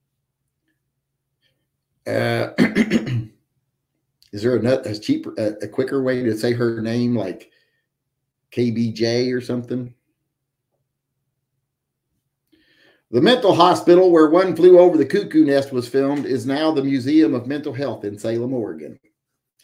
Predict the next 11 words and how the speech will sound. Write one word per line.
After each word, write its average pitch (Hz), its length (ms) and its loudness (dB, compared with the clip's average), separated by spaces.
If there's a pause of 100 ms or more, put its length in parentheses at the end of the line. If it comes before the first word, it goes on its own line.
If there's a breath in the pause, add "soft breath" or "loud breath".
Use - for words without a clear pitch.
(520)
<clears throat> 180 180 -4
We - 160 2
also 147 320 2
have 113 480 -4 (340)
over 117 180 -2
in 113 60 -4
Oregon 110 380 -4
the, 107 420 -6
the, 107 240 -6 (100)
uh, - 1400 -20
uh, 69 220 -16